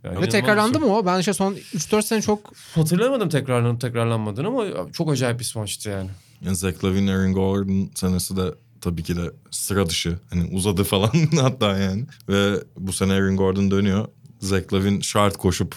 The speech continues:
Speaker 3: dönmedi. "Beni All-Star seçerseniz katılırım." demiş yönetmen galiba. Bu seneki smaç yarışmasında geri dönen başka bir isim de Dwight Howard. Demin de bahsettiğimiz gibi.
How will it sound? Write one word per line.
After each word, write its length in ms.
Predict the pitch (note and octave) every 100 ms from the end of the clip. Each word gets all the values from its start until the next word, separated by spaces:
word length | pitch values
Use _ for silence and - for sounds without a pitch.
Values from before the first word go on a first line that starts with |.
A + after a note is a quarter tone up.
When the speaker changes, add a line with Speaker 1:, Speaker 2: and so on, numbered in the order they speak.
| -
Speaker 3:
dönmedi. 520 | F#2+ F2+ F2+ E2+ A2+ - - - -
"Beni 240 | F#2+ F2+
All-Star 480 | F2+ F#2 F2+ - F#2
seçerseniz 800 | F#2 F#2 F#2+ F#2 F#2 F#2 F2+ -
katılırım." 480 | - F#2 - F#2 F2+
demiş 360 | F2 D#2+ - -
yönetmen 540 | F#2 F#2 - - B2+
galiba. 340 | F#2+ F#2 G#2 D#3 - - -
Bu 240 | - F#2+ G2
seneki 280 | G2 F#2+
smaç 340 | - A2 G#2+ G#2+
yarışmasında 500 | G#2 - G#2+ - B2+
geri 260 | A2+ A2
dönen 340 | G#2+ G#2+ G#2+ G#2+
başka 340 | G2+ - G#2
bir 40 | G2
isim 180 | -
de 60 | A#2
Dwight 340 | G#2+ G#2+ G#2
Howard. 300 | G#2 F#2+ F2+
Demin 240 | F#2+ F2+ F2+
de 300 | F#2 F2 F#2
bahsettiğimiz 640 | F#2 - F2+ - F2+ F2
gibi. 160 | E2+ G2